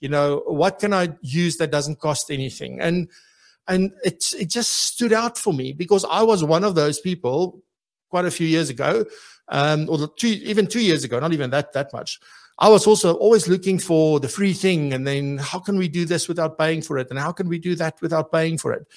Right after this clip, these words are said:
And I think that is the main sort of part for, uh, from my perspective that I wanna talk about today, is the free in the sense of business and free in the sense of, um, you know, con-,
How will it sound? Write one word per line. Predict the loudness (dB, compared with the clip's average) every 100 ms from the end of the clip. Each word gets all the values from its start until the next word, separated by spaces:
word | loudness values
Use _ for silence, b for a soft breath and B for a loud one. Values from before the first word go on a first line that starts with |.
| b b b b -2
And | 0 2
I |
think | 2 4
that | 6 4
is | 4 2
the | 0
main | 2 4 4 2
sort | 2 2
of | 2 0
part | 0 2 0 -6 -18
for, | -18 -6 -2 -2 0
uh, | -4 -6 -12 _
from | -4 0
my | 2 0
perspective | -2 -2 -2 -2
that | -2
I | -2
wanna | -2 -2
talk | -2 0
about | 0 -2 -2
today, | -2 0 2 -2 B B B B
is | -2
the | 0
free | -2 2 4 6 4
in | 4
the |
sense | 2 2 0 0
of | -2 0
business | 0 0 -2 -2 -2
and | -4
free | -4 -2 0
in | 0
the | -2
sense | -2 -2 -2
of, | -2 -4 -6 b b b -8
um, | -2 0 -2 -4
you | -4
know, | -4 -4 -6
con-, | -8